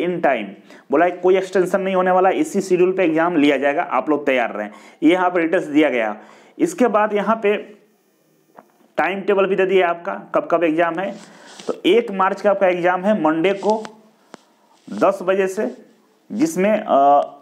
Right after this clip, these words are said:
फर्स्ट ईयर वाले बच्चे आएंगे। और पेपर फ़ोर है जो इंजीनियरिंग ड्राइंग का है, for all trade सबका एग्जाम होगा।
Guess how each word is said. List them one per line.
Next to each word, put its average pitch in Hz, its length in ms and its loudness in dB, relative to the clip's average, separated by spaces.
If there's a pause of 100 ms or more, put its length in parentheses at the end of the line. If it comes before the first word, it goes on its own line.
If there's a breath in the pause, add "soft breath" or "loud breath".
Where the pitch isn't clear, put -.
(260)
फर्स्ट 185 320 -2
ईयर 190 100 2
वाले 185 160 2
बच्चे 180 300 -2
आएंगे। 185 540 -2
और 151 240 0
पेपर 170 320 0
फ़ोर 208 480 0
है 98 260 -8
जो 143 100 2
इंजीनियरिंग 170 400 0
ड्राइंग 180 320 0
का 175 80 4
है, 196 280 -4 (400 loud breath)
for 180 140 2
all 208 260 2
trade 190 200 -2
सबका 170 360 0
एग्जाम 160 320 0
होगा। 160 400 -2